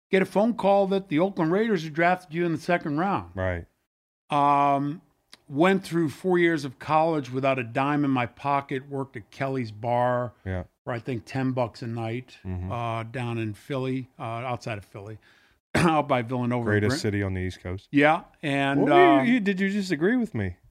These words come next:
Speaker 2: No, I don't wanna get you in
Speaker 1: No,
Speaker 2: trouble.
Speaker 1: Philly's, Philly's great.
Speaker 2: Philly's great.
Speaker 1: Philly's great. I, you know, you playing there,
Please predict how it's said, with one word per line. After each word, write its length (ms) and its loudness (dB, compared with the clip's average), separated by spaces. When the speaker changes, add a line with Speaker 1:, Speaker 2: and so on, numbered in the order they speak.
Speaker 2:
No, 160 0
I 120 0
don't 100 -2
wanna 160 -2
get 220 -6
you 80 -6
in 100 -6
Speaker 1:
No, 100 6
Speaker 2:
trouble. 240 6
Speaker 1:
Philly's, 400 2
Philly's 360 2
great. 220 4
Speaker 2:
Philly's 180 -2
great. 240 -4
Speaker 1:
Philly's 340 2
great. 320 2
I, 220 2
you 140 0
know, 260 0
you 260 6
playing 600 2
there, 460 4